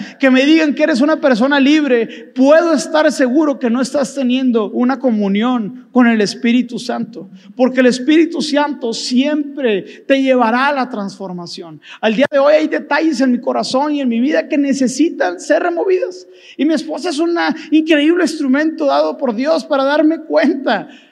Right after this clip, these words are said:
de todas aquellas cosas. Me jala las orejas, "Oye, todo malo que hiciste".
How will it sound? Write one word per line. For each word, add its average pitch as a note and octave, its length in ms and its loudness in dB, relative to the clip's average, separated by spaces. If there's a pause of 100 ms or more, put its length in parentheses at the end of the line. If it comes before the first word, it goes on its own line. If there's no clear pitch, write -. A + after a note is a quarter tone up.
(140)
de C#4+ 140 0
todas F#4 340 -2
aquellas F#4 420 -4
cosas. D#4+ 920 -2 (720)
Me B3 140 -4
jala D#4 340 -2
las D4 220 -2
orejas, C4+ 480 -2
"Oye, D4 560 -2 (500)
todo C#4+ 180 -2
malo D#4 380 -2
que C#4+ 80 -8
hiciste". C4+ 880 -6